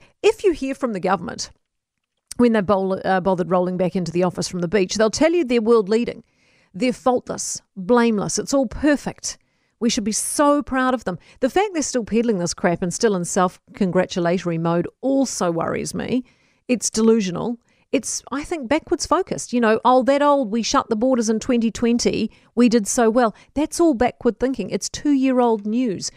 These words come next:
We live in the here and now. You know, how many businesses look at K P Is or performance reviews and go,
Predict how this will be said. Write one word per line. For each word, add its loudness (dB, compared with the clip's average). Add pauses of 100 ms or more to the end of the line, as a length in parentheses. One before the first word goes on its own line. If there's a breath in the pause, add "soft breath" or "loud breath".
(140 soft breath)
We 0
live 2
in 0
the 0
here 0
and -4
now. -6 (500)
You -2
know, 4
how 0
many 0
businesses -2
look -4
at -6
K -2
P -4
Is 0
or -2
performance -4
reviews -2
and -4
go, 0